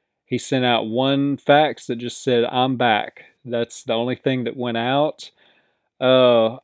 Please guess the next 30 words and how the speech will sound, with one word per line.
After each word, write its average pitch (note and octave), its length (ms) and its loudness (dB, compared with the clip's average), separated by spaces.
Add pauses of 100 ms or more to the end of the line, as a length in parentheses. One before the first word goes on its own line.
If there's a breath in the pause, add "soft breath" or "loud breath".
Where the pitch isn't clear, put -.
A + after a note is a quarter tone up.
I C3 120 -8
just, C3 220 -6
I C3+ 60 2
remember B2+ 400 -2
that A2+ 240 -2 (180)
day A#2+ 500 4
just, - 420 -8
oh, B2 420 2
I A#2+ 80 -2
was A2+ 120 -4
so A#2 280 -2
excited A2+ 720 -2 (640)
to - 100 -10
have A#2 480 -2
Michael A#2 320 -4
Jordan A2+ 360 -4
back. A2+ 300 0
Of A#2 80 -6
course, - 240 -6
back B2 220 -2
in A#2 80 -6
ninety-three, A2+ 580 -4
just G#2+ 200 -8
so C#3 360 4
sad, G#2+ 540 -4
so A#2+ 200 -2
depressed A2 540 -6
when A2 120 -6
he G#2+ 80 -8
retired. A2 800 -4